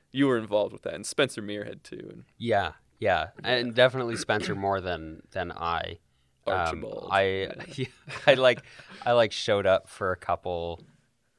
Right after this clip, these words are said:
Speaker 2: a couple little videos.
Speaker 1: Yeah.
Speaker 2: And, uh, they were funny,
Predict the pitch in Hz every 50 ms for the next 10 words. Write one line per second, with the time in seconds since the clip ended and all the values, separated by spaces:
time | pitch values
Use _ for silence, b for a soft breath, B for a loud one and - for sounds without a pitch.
0 | _ _ _ - - - - - 110 95 - 95 92 90 90 90 87 90 85 85
1 | 90 85 85 87 87 82 85 87 87 85 - - - - 110 117 117 117 - -
2 | - _ _ _ - 90 92 90 87 87 85 87 87 82 80 80 80 80 80 76
3 | - _ _ _ _ _ _ _ _ _ _ 98 92 117 143 185 208 202 - -
4 | 151 160 143 95 85 78